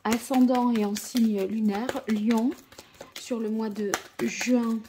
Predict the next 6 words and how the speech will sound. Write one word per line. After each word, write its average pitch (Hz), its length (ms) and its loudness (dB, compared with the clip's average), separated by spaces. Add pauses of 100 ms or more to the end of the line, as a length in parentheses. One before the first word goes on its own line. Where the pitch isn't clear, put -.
(960)
deux 208 140 2 (140)
mille 185 180 2 (680)
vingt-trois, 233 640 -4 (100)
au 254 40 2
niveau 233 360 4
sentimental, 220 760 0